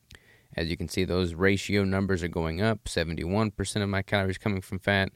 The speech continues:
Um, and as you can see, the total calories over here, for instance, in week eighteen, I just dropped below two thousand calories. So I went from two thousand twenty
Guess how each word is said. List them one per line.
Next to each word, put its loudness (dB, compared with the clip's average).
Um, -2
and 0
as 4
you -2
can -10
see, -4
the -2
total -2
calories 2
over 0
here, 0
for -4
instance, -4
in -4
week -4
eighteen, -2
I 4
just -2
dropped 2
below 2
two -2
thousand -2
calories. -2
So -2
I -2
went -6
from -8
two -2
thousand 0
twenty -2